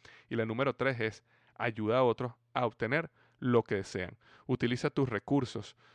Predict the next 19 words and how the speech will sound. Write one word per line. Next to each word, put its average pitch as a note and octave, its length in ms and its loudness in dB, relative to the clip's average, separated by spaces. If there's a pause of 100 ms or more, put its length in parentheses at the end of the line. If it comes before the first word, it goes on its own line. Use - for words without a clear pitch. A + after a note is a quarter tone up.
(160)
tu, A#2 460 4
eh, A#2 140 0
influencia, A#2 800 0 (420)
tu, A#2+ 580 2
este, G#2 640 -2 (800)
cualquier D3 580 4
capacidad A#2+ 520 -2
que C3+ 100 -6
tú C3+ 120 -4
tengas C3 340 -2
como G#2 220 -4
líder G#2+ 360 0 (400)
para A2+ 200 4
ayudar G#2 220 0
a A#2 40 0
otras B2+ 160 -6
personas A#2+ 460 -4 (340)
a B2 320 0
cumplir A2+ 540 -4